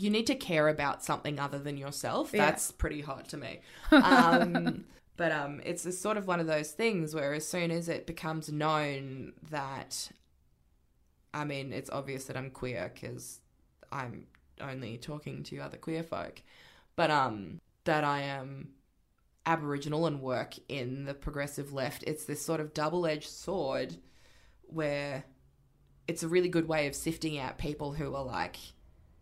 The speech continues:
Speaker 1: anti-union and, like, super racist and that sort of stuff. But then you also get this really, it's so frustrating, this, like, tokenism and fetishization of the fact that, like,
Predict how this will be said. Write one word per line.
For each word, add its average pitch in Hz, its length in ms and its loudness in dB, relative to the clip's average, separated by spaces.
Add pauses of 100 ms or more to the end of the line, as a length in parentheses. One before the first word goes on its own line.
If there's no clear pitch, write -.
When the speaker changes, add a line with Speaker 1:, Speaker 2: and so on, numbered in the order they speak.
(480)
Speaker 1:
anti-union 156 1160 -2
and, 113 260 -4
like, 104 400 -6 (120)
super 139 460 -2
racist 240 500 -2
and 135 120 -6
that 143 160 -4
sort 147 140 -6
of 139 60 -10
stuff. - 280 -6
But - 140 -10
then 190 140 -4
you 196 180 -2
also 170 320 -2
get 226 220 -8
this 180 220 -8
really, 151 680 -4 (680)
it's - 220 -8
so 180 520 -4 (120)
frustrating, - 880 -8
this, 151 320 -8 (460)
like, 147 440 -8 (340)
tokenism 185 580 0
and 147 120 -4
fetishization 143 960 -4
of 123 100 -4
the 151 80 -4
fact - 480 -6
that, 135 200 -2
like, 139 300 -4